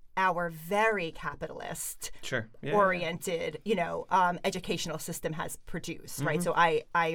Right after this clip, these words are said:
Speaker 1: do work in the nineteenth century, and that whole common school movement, right, that
Speaker 2: Mm-hmm.
Speaker 1: we, that has produced the education system we have today with all of its inequalities,
Speaker 2: Mm-hmm.
Speaker 1: right? Um, and there's, this is a very complicated thing that extends the scope of,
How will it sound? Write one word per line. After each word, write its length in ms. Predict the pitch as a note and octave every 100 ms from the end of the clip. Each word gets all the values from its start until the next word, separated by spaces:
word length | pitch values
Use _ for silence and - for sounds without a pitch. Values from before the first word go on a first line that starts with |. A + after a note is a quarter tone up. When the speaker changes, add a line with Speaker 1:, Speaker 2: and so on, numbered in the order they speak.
| E3+
Speaker 1:
do 120 | G3+
work 200 | E3+ E3
in 60 | D#3+
the 60 |
nineteenth 320 | D#3+ D#3 D#3+ -
century, 420 | G#3 G#3 F#3+ E3+
and 280 | D#3+ D#3+ D#3+ - - - - - -
that 160 | F3+
whole 180 | E3+ E3
common 420 | - G3+ E3+ E3
school 340 | - - E3+ D#3+
movement, 640 | F#3+ A#3+ G3 E3+ E3+ -
right, 200 | E3+ D#3+
that 100 | F3+
Speaker 2:
Mm-hmm. 60 | E3+
Speaker 1:
we, 80 | E3 -
that 180 | E3 - - -
has 200 | F#3+ E3
produced 480 | - G3 F#3 - -
the 160 | E3+
education 380 | F3 E3 F#3 F3
system 260 | F3 E3 E3
we 80 | D#3+
have 160 | D#3
today 200 | F#3 F#3
with 120 | E3+ -
all 220 | F#3 G3+ G3
of 80 |
its 100 | E3+
inequalities, 800 | F3 E3+ - D#3+ F3+ F3 - E3
Speaker 2:
Mm-hmm. 360 | C3 B2 A#2+ A2+ A2
Speaker 1:
right? 320 | - F3+ F3+ F3
Um, 420 | F3+ F3 E3 E3+ -
and 120 | F3
there's, 220 | G3 - - - - -
this 240 | - A#3 F#3+
is 80 |
a 40 | F#3+
very 160 | D#3+
complicated 520 | F3 E3 E3 D#3 D#3 D#3
thing 280 | A3 F#3+
that 180 | E3+ D#3+ -
extends 500 | - F3 E3+ D#3 -
the 100 | E3+
scope 220 | - E3
of, 260 | D#3+ D#3+